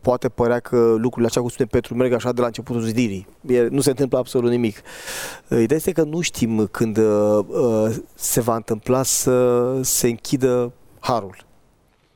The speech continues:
Nimeni nu știe. În față de multe alte profeții, eh, care înseamnă date, eh, acum trăim,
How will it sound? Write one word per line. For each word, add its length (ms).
Nimeni 480
nu 60
știe. 360
În 800
față 320
de 120
multe 260
alte 200
profeții, 840
eh, 180
care 540
înseamnă 760
date, 560
eh, 100
acum 380
trăim, 460